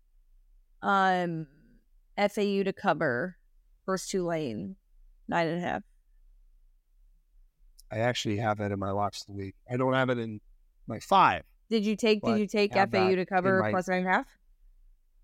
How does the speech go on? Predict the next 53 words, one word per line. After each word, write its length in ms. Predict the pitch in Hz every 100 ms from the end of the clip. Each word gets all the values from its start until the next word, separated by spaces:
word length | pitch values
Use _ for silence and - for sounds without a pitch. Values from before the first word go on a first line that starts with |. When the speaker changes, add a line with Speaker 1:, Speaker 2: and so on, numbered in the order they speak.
| - -
Speaker 1:
Or 100 | 196
did 80 | 180
Speaker 2:
Yeah. 100 | 233
Speaker 1:
you 60 |
go 100 | 180
the 140 | 175 175
opposite 240 | - 180
way? 240 | 180 160 - -
Wow, 680 | 202 254 622 196 175 165 165
look 100 | 415 719
at 100 | 698
us 240 | 403 - -
feeling 240 | 247 240
the 60 | 220
Speaker 2:
Oh, 20 |
yeah. 240 | 180 170 165
Speaker 1:
vibes. 260 | 165 -
Speaker 2:
Yeah, 100 | 123
I 40 | 120
like 180 | 117 123
F 120 | 127
A 80 | 143
U. 160 | 143 - _ _ _ _ _
No, 180 | 131 175
no, 80 | 208
Speaker 1:
Right? 60 | 240
Speaker 2:
no. 160 | 233 - - _ _ _ _ _ _ _ _ _ _ _
I, 340 | 110 117 127 139
I 40 |
know, 400 | 151 175 135 98
I 100 | 123
know. 160 | 151 143
Everybody's 460 | 127 165 175 156
betting 220 | - 127 -
Tulane. 440 | 131 117 110 104 -
And 120 | 139
they're 140 | 165 233
like, 280 | 233 226 233
um, 460 | 214 214 214 208 - _ _ _ _ _
another 260 | 147 202 320
team 280 | - 269 151
that 160 | 135
can't 220 | - - 147
win 140 | 143
by 140 | 131
more 220 | 131 131 123
than 140 | 120
a 80 | 110
touchdown. 460 | 139 160 - 107
Every 160 | 117 160
game 180 | 160 -
they 80 |
Speaker 1:
Yeah. 60 | 185